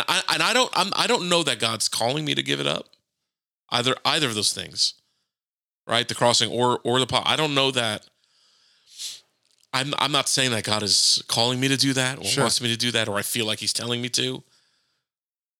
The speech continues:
Speaker 1: I haven't given him a chance to <laughs> because I'm
Speaker 2: Mm.
Speaker 1: like, "Okay, I'll, I'll say no to all these other things, but no, no, I'm, I'm, I'm gonna continue doing those."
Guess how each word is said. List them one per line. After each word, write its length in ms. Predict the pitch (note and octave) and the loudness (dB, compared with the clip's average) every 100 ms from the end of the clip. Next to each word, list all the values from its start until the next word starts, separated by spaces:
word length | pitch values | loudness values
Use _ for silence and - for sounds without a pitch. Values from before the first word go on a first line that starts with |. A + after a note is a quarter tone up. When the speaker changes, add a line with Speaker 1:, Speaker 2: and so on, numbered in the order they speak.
| _ _ _ _ _ _ - | _ _ _ _ _ _ -4
Speaker 1:
I 60 | B2 | 0
haven't 240 | B2 A2+ | 0 0
given 180 | A#2 A2+ | 2 2
him 80 | F#2 | 2
a 40 | |
chance 440 | E2+ D3+ G#3 - - - | 2 4 2 0 -4 -4
to 80 | - - C6+ C6+ C6+ | -4 -4 -8 -14 -16
<laughs> 400 | _ - - - | _ -14 -14 -12
because 220 | B2+ A#2+ | -2 0
I'm 140 | A2 A2 | 2 2
Speaker 2:
Mm. 40 | |
Speaker 1:
like, 220 | G#2 G2+ | 0 2
"Okay, 260 | A2+ D3+ D#3 | 2 2 2
I'll, 180 | C#3+ E3 - - | 2 0 -8 -6
I'll 120 | C#3 | -2
say 220 | D3+ D3+ C#3+ | 0 2 2
no 140 | C3+ | 2
to 60 | B2 | 2
all 160 | A2 | 0
these 160 | G#2 G2+ | 0 -2
other 200 | G#2 G2+ | -2 -4
things, 440 | - G2+ F#2+ F#2+ | -4 -4 -4 -6
but 340 | - F#2+ F#2+ - _ _ _ _ _ _ _ | -4 -6 -8 -12 _ _ _ _ _ _ _
no, 440 | A2+ G#2 F#2+ F2+ F#2 | -16 -10 -8 -8 -10
no, 120 | G2 | -10
I'm, 300 | F#2+ G#2 G2 - _ | -8 -6 -8 -16 _
I'm, 260 | A2 G2+ F#2+ - _ _ _ _ - | -14 -14 -16 -20 _ _ _ _ -8
I'm 140 | G#2+ | -6
gonna 120 | G#2+ F#2+ | -4 -8
continue 420 | G2+ - G2 F#2 | -6 -4 -4 -8
doing 260 | F#2 F2+ | -10 -10
those." 560 | F2 E2 - - - | -8 -8 -2 2 2